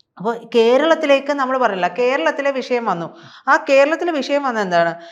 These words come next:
ഇന്ത്യയിലെ സ്വാഭാവിക റബ്ബർ ഉൽപാദനത്തിന്റെ എഴുപത് ശതമാനവും നടക്കുന്നത് നമ്മുടെ കേരളത്തിലാണ്.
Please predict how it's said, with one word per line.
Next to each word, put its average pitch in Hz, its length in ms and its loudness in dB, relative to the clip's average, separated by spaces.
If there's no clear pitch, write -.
ഇന്ത്യയിലെ 320 360 0
സ്വാഭാവിക 269 600 2
റബ്ബർ 247 340 2
ഉൽപാദനത്തിന്റെ 247 1000 0
എഴുപത് 302 480 2
ശതമാനവും 240 560 -2
നടക്കുന്നത് 196 540 -6
നമ്മുടെ 196 200 -6
കേരളത്തിലാണ്. 202 720 -4